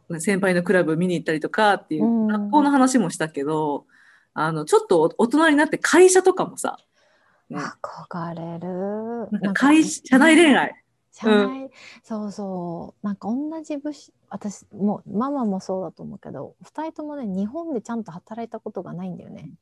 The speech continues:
Speaker 1: ないんです。
Speaker 2: うん、私、
Speaker 1: うん。
Speaker 2: 一年働いたけど、別に会社じゃなくて、本当に
Speaker 1: うん。
Speaker 2: 個人経営の、しかもカナダ人がオーナーのとこだ、
Speaker 1: <laughs>
Speaker 2: なんか塾だったから、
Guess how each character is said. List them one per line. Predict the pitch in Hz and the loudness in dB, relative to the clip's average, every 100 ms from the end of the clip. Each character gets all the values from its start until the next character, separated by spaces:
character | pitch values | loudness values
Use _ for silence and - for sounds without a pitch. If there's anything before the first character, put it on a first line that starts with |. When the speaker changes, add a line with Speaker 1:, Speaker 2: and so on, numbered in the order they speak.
| _ | _
Speaker 1:
な | 165 170 | -6 -4
い | |
ん | 165 | -4
で | 135 - | -6 -10
す。 | - - _ _ 202 | -14 -20 _ _ -12
Speaker 2:
う | |
ん、 | 196 180 | -10 -10
私、 | 185 262 254 | -10 -10 -6
Speaker 1:
う | |
ん。 | 226 | -8
Speaker 2:
一 | 302 | -8
年 | 311 233 | -8 -6
働 | 208 202 196 | -8 -8 -10
い | 190 | -10
た | 190 | -12
け | 175 | -12
ど、 | |
別 | 175 185 180 | -12 -10 -8
に | 175 | -8
会 | - 233 | -8 -8
社 | 247 269 | -6 -8
じ | 247 | -4
ゃ | |
な | 240 240 | -4 -6
く | - | -10
て、 | _ 160 156 170 - | _ -8 -8 -10 -8
本 | 208 | -6
当 | 170 165 | -4 -4
に | 190 185 165 | -6 -8 -10
Speaker 1:
う | |
ん。 | - | -12
Speaker 2:
個 | 202 | -12
人 | 196 208 202 | -6 -4 -4
経 | 202 | -6
営 | |
の、 | 165 | -8
し | - | -8
か | 160 | -10
も | |
カ | 196 - | -8 -4
ナ | 226 | -2
ダ | 233 247 | 0 -2
人 | 175 170 | -6 -6
が | 160 - | -6 -6
オ | 180 | -6
ー | 185 | -6
ナ | 185 | -8
ー | |
の | 180 175 - | -10 -12 -12
と | - | -12
こ | 185 | -6
だ、 | 160 151 | -6 -8
Speaker 1:
<laughs> | - - 311 - 269 | -14 -4 -2 0 0
Speaker 2:
な | 233 190 | 0 -2
ん | 220 | -2
か | 302 185 | -2 -4
塾 | - - 180 | -6 -8 -6
だ | 147 | -6
っ | |
た | - 165 | -8 -10
か | 175 | -6
ら、 | 170 160 | -4 -6